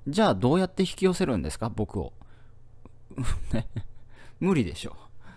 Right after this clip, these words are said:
山口陸を引き寄せることはできないですよ。ネットやろうとしてなかったら。うん、何か新しいことをやろうと思った。じゃあそこに対して情報を探しに行った。っ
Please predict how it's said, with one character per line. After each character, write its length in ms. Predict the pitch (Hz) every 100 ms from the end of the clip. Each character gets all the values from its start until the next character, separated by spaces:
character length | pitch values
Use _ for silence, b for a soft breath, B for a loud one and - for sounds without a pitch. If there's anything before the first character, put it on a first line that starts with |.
| B B -
山 320 | - 143 196
口 240 | 190 170 131
陸 280 | 147 - 113
を 180 | 92
引 80 | 87
き 120 | -
寄 80 | 160
せ 140 | 156 156
る 60 |
こ 100 | 113
と 60 | 87
は 100 | 76
で 140 | 101
き 80 | 117
な 80 | 143
い 40 |
で 60 | 71
す 60 | -
よ。 100 | - -
ネ 120 | 101
ッ 40 |
ト 120 | 101 107
や 100 | 101
ろ 80 |
う 60 | 104
と 100 | 98
し 100 | -
て 80 | 101
な 140 | 92
か 80 | 87
っ 20 | -
た 120 | -
ら。 100 | - b b b b b b b b -
う 20 |
ん、 400 | 104 101 98 101
何 220 | 143 208 180
か 140 | 127
新 180 | 156 160
し 140 | 156
い 40 | 156
こ 120 | 117
と 80 | 95
を 20 |
や 100 | 90
ろ 100 | 107
う 40 | 113
と 100 | 117
思 120 | 117
っ 60 | -
た。 160 | 90
じ 80 | 92
ゃ 40 | 123
あ 20 |
そ 100 | 151
こ 120 | 185
に 80 | 190
対 160 | 196
し 60 | 180
て 100 | 101
情 160 | 110 113
報 80 | 117
を 60 |
探 220 | 110 104 110
し 120 | 104
に 60 |
行 100 | 104
っ 40 | -
た。 140 |
っ 40 | -